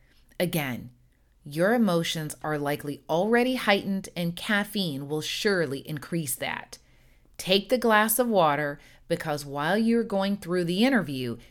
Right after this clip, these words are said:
you may feel your mouth getting dry. If you are doing the consultation remotely, then go ahead and have a glass of water nearby anyway. The other thing that helps is to stop by the bathroom <laughs> before the meeting.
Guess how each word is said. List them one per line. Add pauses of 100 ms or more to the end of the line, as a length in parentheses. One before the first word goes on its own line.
(140)
you
may
feel
your
mouth
getting
dry. (1040)
If
you
are
doing
the
consultation
remotely, (120)
then
go
ahead
and
have
a
glass
of
water
nearby
anyway. (1800)
The
other
thing
that
helps
is
to
stop
by
the
bathroom
<laughs>
before
the
meeting.